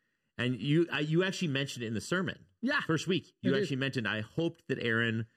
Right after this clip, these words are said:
Speaker 1: was gonna preach it wrong so I could
Speaker 2: Yes.
Speaker 1: preach it again right."
Speaker 2: Yes, totally. And then we talked about interpretation of the Beatitudes, and we were on the same page.
Speaker 1: And
Speaker 2: As
Speaker 1: so
Speaker 2: we are
Speaker 1: then,
Speaker 2: on so many things.
Speaker 1: so then we agreed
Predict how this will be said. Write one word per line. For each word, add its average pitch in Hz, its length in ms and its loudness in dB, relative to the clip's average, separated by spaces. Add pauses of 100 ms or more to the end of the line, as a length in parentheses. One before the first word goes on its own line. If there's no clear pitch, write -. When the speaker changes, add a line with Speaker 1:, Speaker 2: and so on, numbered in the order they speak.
(180)
Speaker 1:
was 123 120 0
gonna 110 160 0
preach 120 320 -2
it - 140 -4
wrong 98 480 -2
so 147 240 4
I 113 100 0
could - 100 -2
Speaker 2:
Yes. 110 140 -4
Speaker 1:
preach 117 280 -2
it 95 80 -2
again 95 360 -2
right." 170 140 4
Speaker 2:
Yes, 156 400 -2
totally. 139 600 0
And 175 180 2
then 175 160 4
we 170 100 4
talked 170 280 0
about 151 220 -2
interpretation 147 720 0
of 135 60 -2
the 131 60 -4
Beatitudes, 123 600 -4
and 117 100 -4
we 117 220 -4 (260)
were 131 160 -6
on 117 100 -4
the 117 60 -6
same 123 220 -6
page. 123 380 -12
Speaker 1:
And 226 80 0
Speaker 2:
As 214 80 -2
Speaker 1:
so 190 60 4
Speaker 2:
we 185 40 4
are 180 60 2
Speaker 1:
then, 170 80 0
Speaker 2:
on 143 60 -6
so - 120 -10
many 131 200 -8
things. 143 120 -8
Speaker 1:
so 180 80 2
then 196 140 2
we 185 100 2
agreed 123 540 0